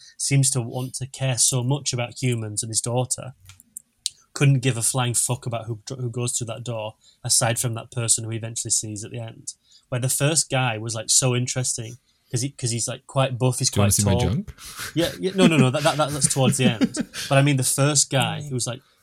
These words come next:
Speaker 1: but he's, like, very calm, he's very stoic, he's very polite how he says, he's, "Oh, thank you very much," and he leaves.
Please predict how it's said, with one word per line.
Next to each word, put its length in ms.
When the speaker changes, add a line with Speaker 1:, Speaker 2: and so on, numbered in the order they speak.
Speaker 1:
but 60
he's, 120
like, 140
very 300
calm, 580
he's 140
very 160
stoic, 600
he's 140
very 160
polite 380
how 140
he 60
says, 200
he's, 140
"Oh, 60
thank 260
you 60
very 160
much," 420
and 100
he 60
leaves. 240